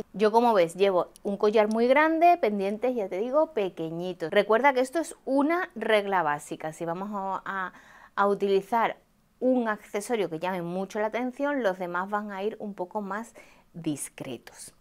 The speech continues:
Así que esta es la primera opción que te propongo, que yo creo que es muy sencillita y que te puede resultar súper cómodo, sobre todo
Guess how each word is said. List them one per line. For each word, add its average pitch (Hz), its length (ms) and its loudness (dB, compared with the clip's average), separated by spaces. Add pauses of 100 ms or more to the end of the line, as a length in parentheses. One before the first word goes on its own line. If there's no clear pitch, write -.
(460)
Así 196 140 -10
que 214 280 -4
esta 190 280 -8
es 233 40 -6
la 220 160 -4
primera 170 460 -8
opción 165 440 -6
que 196 100 -6
te 156 120 -6
propongo, 220 460 -4
que 190 100 -8
yo 160 140 -10
creo 262 280 -4
que 196 160 -4
es 247 140 -8 (400)
muy 240 240 0
sencillita 302 840 -2
y 226 100 -6
que 214 80 0
te 190 100 0
puede 208 160 0
resultar 214 460 -4
súper 233 500 -4
cómodo, 254 340 0
sobre 214 300 -8
todo 247 260 0